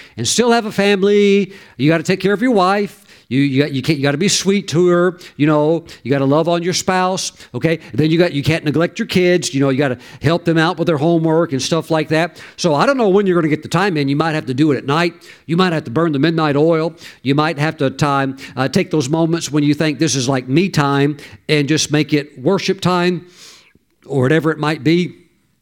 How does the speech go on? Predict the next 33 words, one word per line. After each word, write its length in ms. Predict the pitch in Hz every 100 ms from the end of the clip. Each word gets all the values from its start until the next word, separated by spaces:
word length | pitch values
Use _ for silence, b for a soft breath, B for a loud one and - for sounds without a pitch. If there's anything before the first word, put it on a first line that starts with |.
| _ _ _ _ - -
But 160 | 151 131
God 220 | 147 160
will 100 | 131
honor 320 | 131 160 143
that. 380 | 131 120 - - B B B -
And, 260 | 139 143 127
uh, 40 |
usually 520 | 135 233 220 151 160
you 240 | 135 135 143
do 200 | 175 165
have 240 | 139 147
to 200 | 143 120 B B
sacrifice 800 | - 180 165 156 143 151 156 -
to 120 | 131
get 200 | 117 160
it 100 | 156
in. 400 | 143 156 175 151 - _ _ _ _ _ _ _ _ - -
But 200 | 123 147
when 140 | 123
you 100 | 123
do, 320 | 123 202 180 - B B B
uh, 220 | 113 113 117
you'll 140 | 135
find 260 | - 151 165
out 180 | 196 139
it 120 | 135
can 120 | 127
work 280 | 147 180 143
even 240 | 160 175
with 120 | 135 120
a 20 |
busy 300 | 120 147 120
family, 480 | 139 170 185 185